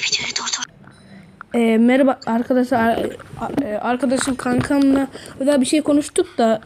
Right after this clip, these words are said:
Speaker 2: ara sıra yani ondan sonra konuştuk, konuştuk. Videoyu başlatmayı unuttum. Özür dilerim.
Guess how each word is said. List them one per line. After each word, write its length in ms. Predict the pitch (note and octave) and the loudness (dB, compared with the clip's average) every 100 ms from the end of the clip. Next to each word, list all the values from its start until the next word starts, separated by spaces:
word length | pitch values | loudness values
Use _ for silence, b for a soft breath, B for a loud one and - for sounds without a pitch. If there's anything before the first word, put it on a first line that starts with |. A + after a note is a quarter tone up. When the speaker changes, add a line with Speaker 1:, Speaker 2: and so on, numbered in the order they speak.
| - - | -14 -6
Speaker 2:
ara 240 | - E4 E4+ | 0 2 4
sıra 280 | E4+ D4+ C#4+ B B B | 4 2 0 B B B
yani 200 | C#4 C#4 - _ | 0 0 -2 _
ondan 340 | - C4 C#4 D#4 | -2 2 4 4
sonra 480 | D#4 D4+ D4+ E4 - - | 2 2 4 2 -2 -8
konuştuk, 460 | - D4+ C4 B3+ - | -2 0 0 -2 -2
konuştuk. 600 | E4 D#4 C4+ - D#4+ D#4+ | 2 2 2 0 2 4
Videoyu 240 | C#4 C#4+ | 4 6
başlatmayı 480 | C4 C4 C#4 - C4 | 4 4 0 2 2
unuttum. 260 | A3+ A3+ A3 | 2 2 0
Özür 180 | A3+ | 2
dilerim. 340 | A3 G#3 G#3 | 0 0 -2